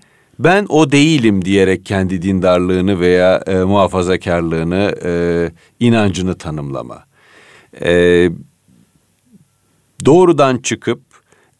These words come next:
e, "Ben şöyle bir şehir i-, i-,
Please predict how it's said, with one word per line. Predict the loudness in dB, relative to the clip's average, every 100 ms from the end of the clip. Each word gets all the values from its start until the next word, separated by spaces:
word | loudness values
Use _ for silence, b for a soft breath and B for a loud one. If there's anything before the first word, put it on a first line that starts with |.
| -6
e, | -2 0 -2 0
"Ben | 0 0 -4
şöyle | -4 0 2 2
bir | 0
şehir | -2 -2 0 -2
i-, | 0 0 0
i-, | -2 -4 -4